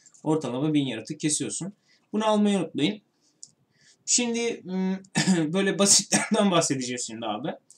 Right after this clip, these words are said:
Bu ilk başta ben yanlışlıkla bahsettiğim Field Boss, Field Boss kısmı,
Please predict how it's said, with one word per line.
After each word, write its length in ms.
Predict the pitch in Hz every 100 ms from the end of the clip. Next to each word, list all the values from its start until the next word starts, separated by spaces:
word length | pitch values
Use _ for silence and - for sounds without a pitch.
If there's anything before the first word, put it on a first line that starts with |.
| _ _ - - -
Bu 260 | 226 240
ilk 220 | 254 254 -
başta 340 | 208 - 214
ben 100 | 214
yanlışlıkla 640 | 202 196 202 - - 190
bahsettiğim 500 | 175 175 170 - 175
Field 420 | 160 190 196 165
Boss, 260 | 156 143 - _ _ _
Field 360 | 175 170 -
Boss 220 | 131 127
kısmı, 460 | - - - 208 -